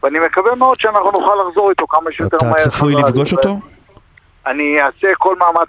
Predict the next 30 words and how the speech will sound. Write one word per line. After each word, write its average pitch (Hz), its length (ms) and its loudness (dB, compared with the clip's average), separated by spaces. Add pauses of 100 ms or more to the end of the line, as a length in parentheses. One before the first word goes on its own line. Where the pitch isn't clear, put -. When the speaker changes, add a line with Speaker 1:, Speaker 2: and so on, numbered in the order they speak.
Speaker 1:
כדי 143 200 -2
לפגוש 139 360 -2
אותו, 185 280 0
כן, 151 160 0
אני 131 180 -4
צפוי 120 340 -12
לפגוש 113 320 -4
אותו. 120 140 -4 (600)
Speaker 2:
אנחנו 107 300 -4
כמובן 117 360 -2
נשמח, 127 480 -4
אה, 113 80 -4
להתעדכן, 120 580 -4
אה, 113 80 -4
דרכך, 107 340 -6
באמצעותך, 120 600 -4
עורך 110 260 -4
הדין, 110 300 -2
אה, 107 200 -4
קניג, 135 320 -4
ולהמשיך 107 520 -2
לעקוב 120 300 -4
אחרי 120 200 -4
הסיפור 135 360 -4
הזה, 123 220 -2
שאנחנו 117 540 -4
מקווים 156 360 -2
שהוא 127 140 -4
יסתיים, 131 500 -4
אה, 127 240 -2